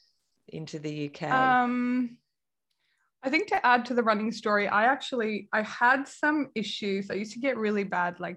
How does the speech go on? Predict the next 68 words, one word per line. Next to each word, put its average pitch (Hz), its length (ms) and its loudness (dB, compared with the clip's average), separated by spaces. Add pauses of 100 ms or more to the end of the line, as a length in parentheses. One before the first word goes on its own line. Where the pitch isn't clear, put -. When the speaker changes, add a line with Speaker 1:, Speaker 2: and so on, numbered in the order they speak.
Speaker 2:
shin 190 240 -4
splints 180 540 -6
when 180 100 -6
I 175 80 -2
was 185 180 -4
Speaker 1:
Okay. - 60 -12
Speaker 2:
growing 180 300 -2
up 180 200 -6
and 196 120 -2
I 190 40 2
was 185 160 -2
running 185 340 -2
at 175 100 -10
school 185 300 -6
and 185 140 -4
stuff. 190 300 -4
And 208 100 -2
I 214 40 2
think 269 180 4
it's 240 120 -6
very 175 220 0
common 185 440 -2
'cause 196 160 -6
I 214 120 4
grew 202 440 0
very 196 320 2
tall 190 320 0
very 180 220 -2
quick. - 280 -6
Speaker 1:
Yeah. 180 100 -8 (240)
Speaker 2:
I'm 214 140 4
only 240 160 6
five-foot-six, - 880 -4
but 175 220 0 (240)
I 214 80 2
grew 226 480 4
very 208 240 6
quickly 202 500 0
when 190 140 4
I 196 60 6
Speaker 1:
Yeah. 185 40 4
Speaker 2:
was 202 140 -4
about 190 240 4
Speaker 1:
Yeah. - 80 2
Speaker 2:
eleven 185 320 2
or 175 80 -2
twelve. 175 560 2 (420)
And 214 160 6
that 220 160 6
really 226 260 4
impacted 190 540 0
and 185 100 0
caused 190 280 -4
a 185 40 -2
lot 175 140 -2
of 180 140 -6
pain. 190 340 0
And 185 140 0
also 185 260 -2
'cause 185 300 -2
I 190 80 -2
think 202 240 0
at 196 120 -4
the 196 60 -6
time, 190 480 0
'cause 190 180 -6
I 190 60 2
wasn't 185 320 -2